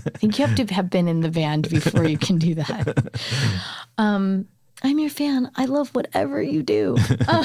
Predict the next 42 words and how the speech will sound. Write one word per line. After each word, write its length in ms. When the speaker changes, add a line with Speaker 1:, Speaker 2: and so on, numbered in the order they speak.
Speaker 1:
Um, 260
so 220
I 100
think 240
that 200
there 160
are 180
some 560
skills, 640
there 160
are 140
some 280
instruments 720
and 160
skill 340
sets 380
that 240
require 600
collaboration. 560
And 160
I 80
think 140
there 140
are 100
people 380
who 200
are 180
like, 380
"Oh, 320
like, 220
I'm 140
best 280
as 140
this," 360
or, 180
Speaker 2:
Mm-hmm. 120
Speaker 1:
"I 60
find 400
work 200
as 220
this." 260
Like, 160